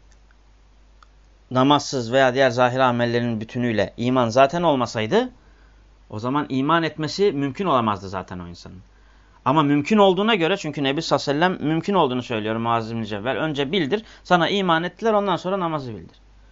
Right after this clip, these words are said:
Dolayısıyla diyorlar, amel imandan, e, yani dolayısıyla zahiri amellerin yokluğu, imanın yokluğu anlamına gelmez diyorlar. Özellikle de namazın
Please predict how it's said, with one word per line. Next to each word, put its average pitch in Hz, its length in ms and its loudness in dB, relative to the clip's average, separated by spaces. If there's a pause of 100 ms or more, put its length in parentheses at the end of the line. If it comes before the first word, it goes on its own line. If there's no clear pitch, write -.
(580)
Dolayısıyla 160 640 2
diyorlar, 117 460 0
amel 131 320 0
imandan, 117 600 -2 (1120)
e, 110 80 -2
yani 107 420 2
dolayısıyla 151 720 2
zahiri 135 440 2
amellerin 123 540 0
yokluğu, 147 380 2
imanın 127 460 0
yokluğu 135 320 -2
anlamına 135 380 -2
gelmez 127 440 0
diyorlar. 117 340 4
Özellikle 131 480 0
de 147 140 0
namazın 113 500 -2